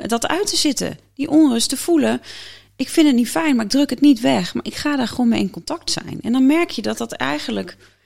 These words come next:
vaak met negentig seconden weg is, als je het kan doorvoelen.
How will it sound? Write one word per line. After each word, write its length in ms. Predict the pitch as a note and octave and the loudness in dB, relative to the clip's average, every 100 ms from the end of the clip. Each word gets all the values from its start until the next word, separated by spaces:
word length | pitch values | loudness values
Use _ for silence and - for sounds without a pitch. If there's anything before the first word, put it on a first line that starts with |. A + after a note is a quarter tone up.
| _ _ _ - | _ _ _ -8
vaak 320 | - F#4 F4+ | -2 0 0
met 180 | F#3 D#3 | -4 -2
negentig 420 | E3+ E3+ - G3+ | -4 -4 -4 -2
seconden 380 | - A3+ A3+ A#3 | -2 0 2 2
weg 220 | D#4+ - | 0 -4
is, 300 | - - - _ | -6 -8 -10 _
als 220 | - F3 | -4 -4
je 60 | E3+ | -4
het 80 | - | -6
kan 160 | E3 | -6
doorvoelen. 600 | D#3 D#3 D3 C3 - D#3+ | -4 -4 -6 -8 -8 -12